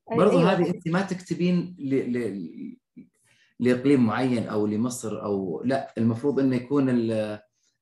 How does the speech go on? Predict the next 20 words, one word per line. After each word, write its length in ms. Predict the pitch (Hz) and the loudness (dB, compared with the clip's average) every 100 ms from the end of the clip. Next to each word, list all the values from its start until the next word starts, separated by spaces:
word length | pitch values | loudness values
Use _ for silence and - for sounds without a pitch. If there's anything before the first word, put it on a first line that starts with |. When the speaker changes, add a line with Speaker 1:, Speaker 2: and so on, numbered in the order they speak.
| - | -6
Speaker 2:
يعني 180 | 110 120 | 0 0
الاعتزاز 920 | 117 - - 117 113 - 120 147 135 | 0 -4 -8 -4 -2 -2 0 2 2
والتمسك 540 | 120 135 143 - - | -2 -2 -4 -4 -4
باللغة 260 | 120 135 123 | 2 2 2
العربية 640 | 107 110 101 110 92 90 - | 0 -4 -4 -6 -8 -12 -16
أقل 220 | 120 110 | -6 -4
شيء، 300 | - 107 - 135 | -2 -2 0 0
نبعد 260 | 131 120 | 2 0
عن 140 | 120 120 | 0 0
اللهجات 480 | 113 110 113 127 110 | 0 -2 -2 -4 -6
العامية. 480 | 107 98 90 90 - _ _ | -6 -6 -6 -10 -14 _ _
وجهة 400 | 175 190 180 180 | 4 6 6 4
Speaker 1:
آه. 20 | |
Speaker 2:
نظري 400 | 165 165 185 180 - - - _ 160 | 4 4 2 0 -8 -20 -20 _ 2
أنا 140 | 170 | 2
ما 80 | 185 | 2
أحب 260 | 185 151 | 0 -4
الأعمال 420 | 147 135 147 160 156 | -4 -4 -4 -4 -4
اللي 160 | 139 | -6
فيها، 600 | 127 151 147 147 143 - | -6 -8 -6 -4 -6 -8